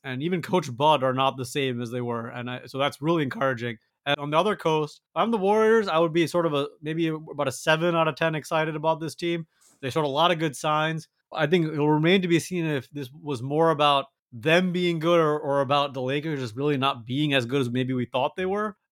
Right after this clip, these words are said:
But I think for them, their long-term prospects still hinge upon the biggest question mark, which is the health of Klay Thompson, which is something that none of us can predict. So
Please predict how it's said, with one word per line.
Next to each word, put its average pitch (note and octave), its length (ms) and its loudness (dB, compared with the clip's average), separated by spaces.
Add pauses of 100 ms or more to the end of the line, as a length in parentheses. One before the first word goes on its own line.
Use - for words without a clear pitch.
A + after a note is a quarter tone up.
But D3+ 420 0 (120)
I D#3+ 240 -6
think G3+ 340 -2 (280)
for E3 160 -2
them, F3 480 2
their D3+ 320 2
long-term D#3 540 4
prospects C#3+ 540 2
still F3+ 520 4
hinge D3+ 300 2
upon C#3 360 0
the B2 100 -2
biggest D3 520 2
question C#3 400 0
mark, A#2 260 -4
which A#2 140 -12
is A#2 140 -8
the B2+ 100 -2
health C3 300 2
of B2+ 120 -4
Klay C3 220 -2
Thompson, A#2+ 500 -2
which A#2+ 160 -10
is A#2+ 180 -10 (180)
something D#3 200 -2
that C3+ 140 2
none C#3+ 160 2
of C3 100 0
us B2+ 120 0
can B2 120 -10
predict. A#2 380 -6
So B2+ 280 -4